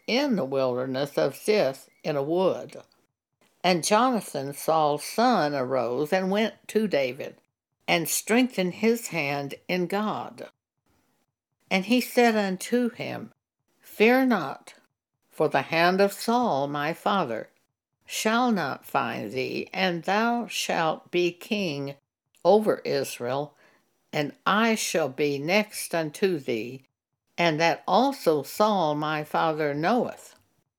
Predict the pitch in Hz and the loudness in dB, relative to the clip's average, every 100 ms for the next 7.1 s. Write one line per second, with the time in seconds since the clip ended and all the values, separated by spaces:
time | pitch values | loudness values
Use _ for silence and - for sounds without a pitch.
0 | _ _ _ _ - 175 180 185 - 277 | _ _ _ _ 0 2 4 2 0 0
1 | 269 226 202 196 185 - 226 214 165 143 | 4 4 4 0 -2 -2 0 0 -2 -8
2 | - 175 175 - 220 185 170 165 165 175 | -4 -4 -2 0 2 2 0 -2 0 0
3 | 131 123 - - _ _ _ _ - 160 | 0 -4 -8 -16 _ _ _ _ -6 -4
4 | 131 175 208 220 214 208 - - 147 151 | 0 6 6 6 2 0 -4 -6 0 2
5 | 160 160 175 233 214 160 151 131 120 - | 2 0 0 0 0 0 2 2 0 -6
6 | _ 151 139 - 190 196 165 - 139 131 | _ -6 -6 -2 -2 -2 -4 -6 -6 -6